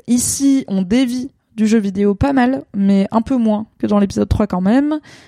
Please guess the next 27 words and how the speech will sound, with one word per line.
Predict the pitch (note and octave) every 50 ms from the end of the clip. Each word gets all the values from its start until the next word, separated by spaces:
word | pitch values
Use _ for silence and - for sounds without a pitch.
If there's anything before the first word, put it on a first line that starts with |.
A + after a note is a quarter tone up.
| _ _ _
On | G#3 G#3+ G#3+
est | A3
sur | G#3+ - - A3
un | G#3 G3+
diptyque | G3 G3+ A3 G3+ - B3 A#3 - - - -
épisode | G#3+ G3+ - - A3 G#3 -
quatre, | - A3+ A3+ - -
épisode | G#3 - G#3 G#3+ G#3+ G#3
cinq, | - - A#3 A3+ A3+ A3 - - - - -
euh, | G3 G3 F#3+ F#3 F#3 F#3 F#3
qui | F3+ - - G#3
vient | F#3+ G3+ A3+
de | A3+
se | - A#3
conclure, | A3+ - A3+ A#3 G#3+ - A#3+ A3+ G#3+
donc | G3 F#3+ -
on | -
va | F3+ F#3
pouvoir, | F#3 - - F#3+ F#3+ F3+ F3+
euh, | F3+ F3+
on | - F#3
a | F#3 F#3+
déjà | F#3 G3 G3+ G3 G#3+
parlé | G3+ A3 G3+ G3+ G3+ G3+
de | G3+
l'épisode | F#3+ F#3+ F#3+ G#3 G3 -
quatre | - G3+ G3 - - -